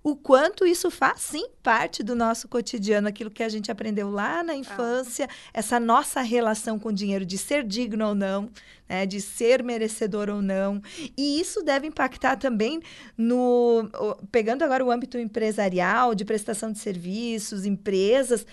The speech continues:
Speaker 1: no valor que eu dou, no preço que eu coloco no meu produto, porque por vezes as pessoas têm dificuldade de valorar o, o seu serviço, principalmente, porque os produtos é mais fácil, né? Ah, a T V custa tanto.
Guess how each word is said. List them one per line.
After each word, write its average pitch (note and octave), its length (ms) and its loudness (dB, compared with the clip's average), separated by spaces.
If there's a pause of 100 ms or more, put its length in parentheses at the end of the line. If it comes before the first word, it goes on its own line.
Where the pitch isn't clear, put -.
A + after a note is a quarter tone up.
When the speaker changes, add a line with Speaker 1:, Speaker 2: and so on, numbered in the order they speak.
(300)
Speaker 1:
no B3 160 0
valor B3+ 420 6
que D#4 160 -2
eu D#4 80 2
dou, B3 280 4
no F4 100 -2
preço C#4 360 2
que - 80 -2
eu G#4 60 2
coloco B3+ 400 6
no A#3+ 60 0
meu A#3 160 0
produto, G#3 500 -4
porque G#3+ 260 -8
por A#3 200 -6
vezes A#3+ 240 4
as B3+ 100 -6
pessoas C4 300 -6
têm C4+ 120 -6
dificuldade C4 720 -4
de A#3+ 120 -4
valorar A3 500 2 (260)
o, A#3+ 320 -6
o A3+ 40 -2
seu B3 200 2
serviço, A#3+ 720 -2
principalmente, A3 840 -4
porque - 180 -6
os G3+ 80 -4
produtos G#3 380 -6
é C4+ 80 0
mais B3+ 280 -4
fácil, - 440 -4
né? F#3+ 180 0
Ah, G3+ 120 0
a F#3 60 -4
T - 120 -8
V G3+ 140 -6
custa A#3+ 340 -6
tanto. A#3 480 4